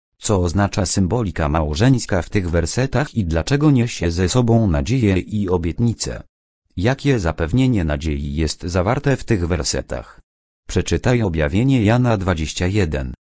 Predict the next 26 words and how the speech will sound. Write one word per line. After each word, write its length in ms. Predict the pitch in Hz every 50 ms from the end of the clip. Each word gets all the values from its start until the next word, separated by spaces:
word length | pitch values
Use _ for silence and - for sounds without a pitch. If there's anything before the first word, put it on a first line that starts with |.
| _ - -
jeden 400 | 101 120 110 95 80 76 71 71
do 120 | 69 76
cztery. 520 | - - - - 139 127 101 80 78 67 - - _ _ _ _ _ _ _ _ -
„I 160 | 104 95 87
widziałem 640 | 73 78 71 78 92 87 80 78 80 80 78 82
nowe 300 | 90 120 135 123 127 123
niebo 340 | 123 143 151 135 117 127 123
i 140 | 98 101 92
nową 360 | 87 82 78 67 78 82 92
ziemię, 420 | 80 95 127 127 101 80 71 69 - - _ _ -
albowiem 560 | - 90 92 87 113 127 120 123 117 104 90 - -
pierwsze 480 | - 110 101 82 73 - - 82 82 76
niebo 360 | 85 131 147 127 135 131 143 - -
i 100 | - -
pierwsza 480 | - 120 131 127 117 - - - 85 73
ziemia 460 | 67 85 98 117 127 135 143 139 127
przeminęły, 720 | - - 92 92 95 101 110 117 92 76 73 67 65 - - _ _ _ -
i 160 | 120 113 104
morza 260 | 92 90 80 76 76
już 240 | 78 80 80 - -
nie 180 | 80 71 67 62
ma. 260 | 60 60 58 60 - - _ _ _ _ _ _ _ _ -
I 160 | 104 95 85
widziałem 640 | 73 78 71 80 92 87 85 87 87 87 87 87 82
miasto 400 | 80 78 69 71 - - 82 82
święte, 600 | - - - 131 135 127 120 - 123 117 110 101